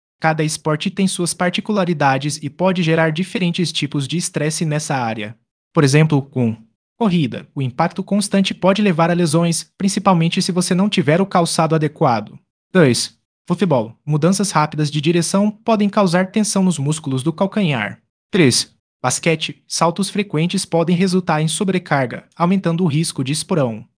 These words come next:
Esses fatores são apenas algumas das causas comuns do esporão de calcânio em atletas. Prestar atenção aos sinais do seu corpo é fundamental. A importância do fortalecimento muscular. Fortalecer os músculos ao redor do calcanhar é crucial.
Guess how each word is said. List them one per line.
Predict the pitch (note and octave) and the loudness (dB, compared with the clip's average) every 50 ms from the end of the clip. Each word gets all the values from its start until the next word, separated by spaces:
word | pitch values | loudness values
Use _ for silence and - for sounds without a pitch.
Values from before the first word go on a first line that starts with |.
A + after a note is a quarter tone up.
| _ _ _ - | _ _ _ -12
Esses | - C#3+ C#3 E3 D#3+ | -8 -6 -4 -4 -2
fatores | - A3+ A3 A3 G#3+ G#3 G#3 G3 F#3+ | 0 0 0 2 0 -2 -2 -2 -2
são | - G3+ G3 F#3 | -4 -2 -4 -4
apenas | F3+ - F#3+ G3 G3 F#3+ F#3+ | -2 -2 -2 0 0 0 0
algumas | F3+ D#3+ C#3+ D#3+ E3+ F#3+ F#3+ - | -2 -4 -4 -4 -2 -2 -4 -2
das | F3 D#3+ D#3 - | -2 -4 -4 -4
causas | - - D3+ D#3 D#3 D3+ E3+ D#3 | -2 0 0 0 0 -2 -4 -6
comuns | - - F#3+ F3+ D#3+ D#3+ D#3 D#3 | -6 -4 -4 -2 -2 -2 -4 -4
do | D3 D3+ | -4 -4
esporão | F3+ F3+ - - G#3+ F3+ F3 F3+ | -4 -4 -4 -4 -2 -2 0 0
de | F#3 F3+ F#3+ | 0 -2 -2
calcânio | - - F3+ F3 - - E3+ F3+ F3+ F3+ F3 D#3 | -2 -2 -4 -4 -2 -2 0 0 0 0 0 0
em | D#3 D#3+ E3+ | -2 -2 -2
atletas. | F3+ F3 - E3+ D#3 B2+ A2 - - G#2+ - - - - _ _ _ _ _ _ - | -2 -2 -4 -4 -2 -2 -4 -6 -12 -16 -14 -14 -14 -16 _ _ _ _ _ _ -4
Prestar | - A3 G#3+ - - G3 G3 | 0 0 0 2 2 4 4
atenção | G3+ G3 G#3+ G3+ F3 D#3 - F#3+ F#3+ G3+ | 4 2 4 2 2 2 2 2 4 4
aos | G#3 G#3 G3 | 4 2 2
sinais | - G3 E3 D3 D3 D3+ D3 | 2 2 4 4 4 2 2
do | D3 C#3+ | 0 -2
seu | - - F3+ F3+ | -2 0 -2 -2
corpo | - F3+ F3+ F3+ F#3 | 0 0 0 0 2
é | F#3 | 0
fundamental. | F3+ F3+ - A3+ A3+ A3+ G#3 F#3 F3+ D#3+ D#3 - B2+ A2 G2+ - - _ _ _ _ _ _ | -2 0 2 4 4 6 6 4 4 2 0 0 -2 -2 -2 -6 -10 _ _ _ _ _ _
A | - C#3+ C#3 | -2 0 0
importância | C3+ C3+ - F#3+ E3+ F3 F3+ E3 D#3 - C3 | 0 2 2 0 2 2 0 0 0 -2 -2
do | B2+ E3 | -2 -4
fortalecimento | E3 - - G3+ G3 G3+ G#3 G3+ G3+ G3 - G#3+ F#3 F3+ F3+ F3+ G3 | -4 -2 -2 -2 0 0 0 0 0 0 2 2 4 2 2 2 2
muscular. | F3+ F3+ F3 - - - G3 E3+ E3+ G3 G3 | 2 2 0 -2 0 0 2 4 4 4 2
Fortalecer | - - G#3+ G#3 G3 G#3+ G#3 G#3 G3 - - F#3 F#3 | 0 -2 -2 -2 0 0 0 0 0 0 0 2 2
os | G3 - | 2 2
músculos | - C3 B2 B2+ - - D3+ C#3+ D3+ D3+ | 0 -2 -4 -4 -4 -4 -2 -2 0 2
ao | F#3 F3+ | 2 4
redor | E3 F#3+ D3+ D3+ D#3 E3 | 4 4 4 4 2 2
do | D#3+ E3+ | 2 0
calcanhar | E3+ - F#3+ F#3 - - A3+ G3 F3+ F3 F#3 G3 | 0 0 -2 -2 0 0 2 2 4 4 2 2
é | |
crucial. | F#3+ - F#3+ F3 D#3 - - D3+ B2+ A2 G#2 G#2 - _ | 0 0 -2 -2 -2 -2 -2 -2 -2 -2 -4 -6 -10 _